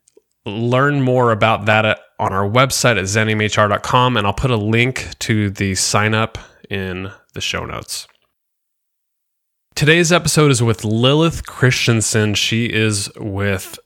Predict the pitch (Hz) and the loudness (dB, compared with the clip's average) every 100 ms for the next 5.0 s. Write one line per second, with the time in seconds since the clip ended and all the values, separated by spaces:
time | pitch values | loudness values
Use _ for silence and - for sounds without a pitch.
0 | - - - 123 127 107 107 113 113 104 | -8 -6 -2 -2 -2 -2 2 2 2 0
1 | 104 98 - - 123 - - 107 107 104 | -4 -4 -2 -2 -2 0 2 4 4 0
2 | 90 - 120 113 110 - 104 101 107 - | -6 -2 2 4 2 0 -2 0 -2 -6
3 | 101 95 98 - - - - - - 120 | -4 -4 -6 -10 -20 -20 -18 -10 -2 -2
4 | - 117 104 104 - 104 104 101 101 101 | 2 0 0 -4 -2 -2 0 -2 -4 -6